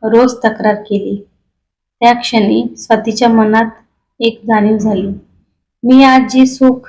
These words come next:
उपभोगते ती या म्हातारीनं घडवतील, घडवलीत." त्या रात्री घरात शांतता होती.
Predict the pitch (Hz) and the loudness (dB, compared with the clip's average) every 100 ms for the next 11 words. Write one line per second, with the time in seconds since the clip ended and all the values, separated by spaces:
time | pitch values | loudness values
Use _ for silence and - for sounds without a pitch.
0 | - _ _ _ _ _ _ _ _ 233 | -20 _ _ _ _ _ _ _ _ -6
1 | 247 240 240 240 - 226 208 - - _ | 0 2 2 0 0 0 0 -6 -18 _
2 | _ _ _ 240 240 240 233 254 - 226 | _ _ _ -2 2 4 4 2 0 0
3 | 220 220 214 214 226 226 214 202 196 - | 0 2 0 2 0 0 0 0 -2 -4
4 | 202 - 220 220 220 202 202 - _ _ | -6 -4 -2 0 0 0 -2 -8 _ _
5 | _ _ _ _ _ _ _ _ _ _ | _ _ _ _ _ _ _ _ _ _
6 | - 269 262 254 240 - 214 233 220 226 | 0 2 4 4 0 -4 -4 -4 -2 0
7 | 226 220 226 196 208 208 226 220 208 - | 0 0 0 0 -2 -2 -2 -2 -6 -6
8 | 180 | -8